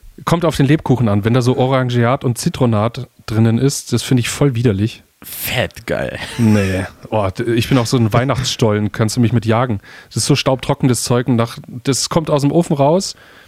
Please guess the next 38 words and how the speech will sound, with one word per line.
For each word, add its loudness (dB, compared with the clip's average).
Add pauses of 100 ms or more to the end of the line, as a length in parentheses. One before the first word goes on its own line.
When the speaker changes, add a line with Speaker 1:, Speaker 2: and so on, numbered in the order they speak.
(240)
Speaker 1:
und 0
schon 0
ist 0
es -2
hart. -4 (400)
Das -2
ist 0
<laughs> -
einfach, -2
du 0
kannst -2
damit 2
Speaker 2:
<laughs> 0
So 2
trocken, 0 (120)
nicht 4
hart, 4
Speaker 1:
Ja. 4
Speaker 2:
aber 2
so 0
trocken, -2
ja. 2
Speaker 1:
Voll 4
geil, 0
das -4
kannst -2
du 2
damit 4
Speaker 2:
Das -8
Speaker 1:
sofort 2
Speaker 2:
ist -2
Speaker 1:
ein 4
Haus 0
Speaker 2:
meins. -8
Speaker 1:
bauen. 0
Das -2
ist -4
einfach, 0